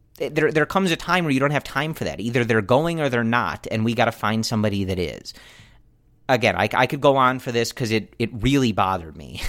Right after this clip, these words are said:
<laughs> Like, just especially last night, like,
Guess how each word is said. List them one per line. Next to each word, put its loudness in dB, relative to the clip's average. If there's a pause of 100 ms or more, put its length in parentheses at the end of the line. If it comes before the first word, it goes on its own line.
<laughs> 0
Like, 0 (280)
just -2
especially 0
last 2
night, 0
like, -2